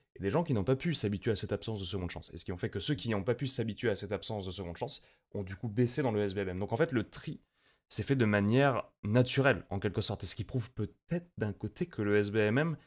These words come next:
est, fonctionne bel et bien et qu'en fait le problème à l'époque était pas vraiment en fait le S B M M, mais plus la méta actuelle qui faisait que tout était erroné en termes de niveau en fait.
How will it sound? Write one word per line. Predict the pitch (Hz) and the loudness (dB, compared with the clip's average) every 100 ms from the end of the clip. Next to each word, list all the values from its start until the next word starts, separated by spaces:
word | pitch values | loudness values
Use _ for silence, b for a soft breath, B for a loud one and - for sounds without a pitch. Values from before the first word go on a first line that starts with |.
| b b b _ | b b b _
est, | 107 98 76 101 - _ _ | 6 6 6 0 -8 _ _
fonctionne | - 123 110 139 135 110 | 2 2 6 6 6 6
bel | 107 | 4
et | 107 | 4
bien | 165 | 4
et | 127 | 4
qu'en | 104 | 2
fait | 151 147 | 2 0
le | |
problème | 104 - 135 143 147 160 123 87 - | -2 -2 2 6 8 8 6 0 -2
à | 90 | -2
l'époque | 98 - 160 - - b b b - | 0 2 0 0 -18 b b b -4
était | - | 2
pas | - 139 | 8 10
vraiment | 135 139 143 123 - | 10 10 8 4 2
en | 95 | 0
fait | 104 - | 0 4
le | 101 | 4
S | 95 | 6
B | 101 | 6
M | 107 | 6
M, | 156 - | 4 2
mais | 101 | 0
plus | - 147 - | 2 0 6
la | 107 | 6
méta | 110 127 | 6 4
actuelle | - 113 - - 151 151 | 4 4 2 4 4 4
qui | 110 | 0
faisait | 107 135 | 4 4
que | - | 2
tout | - 175 139 | 0 2 2
était | 127 135 | 6 8
erroné | 120 120 127 | 10 8 6
en | 113 | 4
termes | - 117 107 | 4 4 6
de | |
niveau | 101 101 95 | 4 4 2
en | 80 | -2
fait. | - - | -8 -18